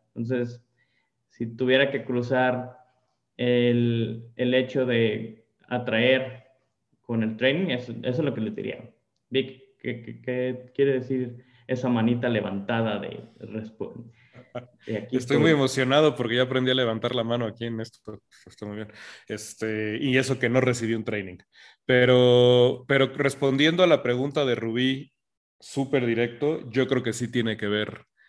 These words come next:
Speaker 2: el tema de, el tema de training con el tema de atracción.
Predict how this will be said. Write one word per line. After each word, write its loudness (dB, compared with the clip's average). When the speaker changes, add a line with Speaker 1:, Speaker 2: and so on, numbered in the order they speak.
Speaker 2:
el -8
tema 0
de, -6
el -8
tema 0
de -4
training -6
con -6
el -8
tema -6
de -4
atracción. -10